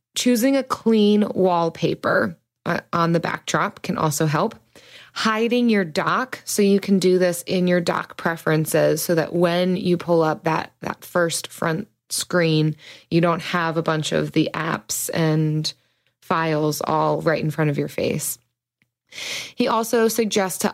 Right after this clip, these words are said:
uninstall programs. So this is just good practice. Like, if we were to relate this to routine car maintenance, to on a regular basis go through and see what programs am I not using, what's taking up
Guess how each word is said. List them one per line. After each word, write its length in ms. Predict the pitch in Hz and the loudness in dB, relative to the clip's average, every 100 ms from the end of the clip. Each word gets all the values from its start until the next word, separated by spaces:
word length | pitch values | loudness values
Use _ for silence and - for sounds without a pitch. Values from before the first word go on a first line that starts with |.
| - | -2
uninstall 1000 | 190 196 202 190 - - 180 180 202 208 | 0 2 2 0 -2 0 2 2 0 -2
programs. 800 | - 233 233 233 233 226 233 - - | 0 0 2 2 2 2 0 -4 -4
So 400 | - 190 185 180 | 0 2 2 2
this 240 | 190 202 | 2 2
is 160 | 233 208 | 0 0
just 260 | 254 - | -2 0
good 180 | 202 190 | -2 -2
practice. 640 | - 165 156 - 190 196 - | -2 -4 -4 -2 -2 0 -2
Like, 200 | 170 170 | -2 -2
if 160 | - | 2
we 100 | 180 | 4
were 180 | 175 180 | 4 4
to 120 | 180 | 4
relate 360 | 175 165 160 160 | 2 4 2 2
this 200 | 165 - | -2 -2
to 140 | 175 | -2
routine 520 | 160 170 160 - 170 165 | 2 2 2 0 0 0
car 380 | - 165 160 | -2 -2 -2
maintenance, 720 | 175 185 - 202 196 196 202 - - - - - | 0 0 2 2 4 2 0 -8 -14 -20 -20 -8
to 280 | - 214 196 | 0 2 2
on 220 | - 190 196 | 2 0 2
a 80 | |
regular 440 | 190 185 180 190 180 | 2 2 2 2 2
basis 540 | 170 165 - 170 - | 2 0 0 0 -2
go 240 | 170 175 170 | 0 2 0
through 360 | - 175 170 | 0 2 2
and 120 | 170 | 0
see 200 | 165 175 | 0 2
what 360 | 165 165 180 - | 4 4 0 -2
programs 420 | - 208 214 196 | -2 0 2 2
am 80 | 185 | 2
I 80 | 175 | 2
not 240 | 170 165 | 2 0
using, 480 | 175 170 160 170 165 | 2 2 4 2 2
what's 300 | 170 - - | 0 -2 -8
taking 480 | - 185 175 190 185 | 0 0 2 0 -2
up 360 | 170 170 165 | -2 -2 -4